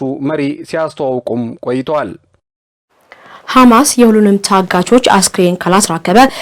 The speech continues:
Speaker 2: ወደ ጋዛ የሚገባው እርዳታ እንደሚገደብ እስራኤል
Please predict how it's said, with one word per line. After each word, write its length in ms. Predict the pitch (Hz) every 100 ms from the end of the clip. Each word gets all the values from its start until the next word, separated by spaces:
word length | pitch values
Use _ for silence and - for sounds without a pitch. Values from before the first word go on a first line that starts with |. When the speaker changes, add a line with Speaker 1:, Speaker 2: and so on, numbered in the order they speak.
| -
Speaker 2:
ወደ 160 | - 269 262
ጋዛ 220 | 254 247 240
የሚገባው 560 | 233 226 214 208 196 202 -
እርዳታ 440 | 196 202 196 196 226 -
እንደሚገደብ 720 | 202 190 190 175 180 175 226 233 -
እስራኤል 420 | 196 - 165